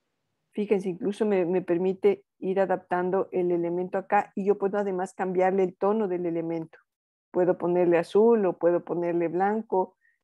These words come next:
para, y ciertas cosas del elemento pueden adaptarse a eso. Fíjense, cambié el elemento a blanco. Yo puedo ir haciendo elemento por elemento y puedo ir, eh,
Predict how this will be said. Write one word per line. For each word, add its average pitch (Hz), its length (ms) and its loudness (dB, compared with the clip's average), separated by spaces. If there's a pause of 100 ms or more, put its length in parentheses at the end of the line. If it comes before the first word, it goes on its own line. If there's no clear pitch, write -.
(140)
para, 196 340 2
y 190 140 -6
ciertas 226 380 0
cosas 226 280 -4
del 190 180 -2
elemento 208 540 -4
pueden 185 320 -4
adaptarse 170 580 -4
a 170 80 -2
eso. 151 300 -4 (960)
Fíjense, 185 440 -6 (220)
cambié 175 320 6
el 190 100 6
elemento 175 480 4
a 180 80 2
blanco. 170 600 -2 (640)
Yo 226 260 6
puedo 226 200 6
ir 220 240 2 (260)
haciendo 214 360 0
elemento 202 480 -2
por 208 140 -2
elemento 185 720 -2 (340)
y 196 140 -6
puedo 202 360 2
ir, 208 260 0 (240)
eh, 175 460 0